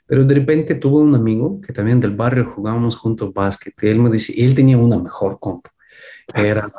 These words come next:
doscientos ochenta y seis Pentium, entonces comenzamos, ah, él me introdujo básicamente al mundo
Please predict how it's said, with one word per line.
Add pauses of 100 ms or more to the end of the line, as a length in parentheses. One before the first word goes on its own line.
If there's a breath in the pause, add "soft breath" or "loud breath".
(140)
doscientos
ochenta
y
seis
Pentium,
entonces
comenzamos, (480)
ah,
él
me
introdujo
básicamente
al
mundo